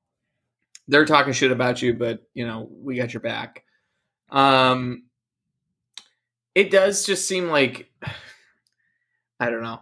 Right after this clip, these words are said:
I, I, I feel like there are things that Dave says after games that draw our criticism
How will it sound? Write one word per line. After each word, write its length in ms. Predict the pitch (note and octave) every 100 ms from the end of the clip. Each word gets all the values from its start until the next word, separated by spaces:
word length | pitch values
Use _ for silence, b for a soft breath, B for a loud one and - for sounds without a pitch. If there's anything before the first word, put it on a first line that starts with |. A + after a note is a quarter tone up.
| _
I, 140 | C3+
I, 420 | - C3+ C3 - B2+
I 40 |
feel 220 | A#2+ D3
like 340 | D3+ C3+ B2+ A#2
there 260 | B2+ B2
are 180 | - B2+
things 360 | - D3+ F3 E3+
that 160 | C3+ A#2+
Dave 300 | B2 C3+ C3+
says 360 | C3+ B2+ B2 -
after 320 | B2 A#2+ A#2+
games 720 | A2+ A2 A2+ B2 C3 C3 - B2+
that 500 | B2 A#2+ A#2 A2 _ _ _ _ _ _
draw 520 | B2+ B2+ B2 B2 A#2+ -
our 500 | C3 B2 B2 B2 - _
criticism 840 | - C#3+ D3+ D3+ D#3 F3 F3 E3+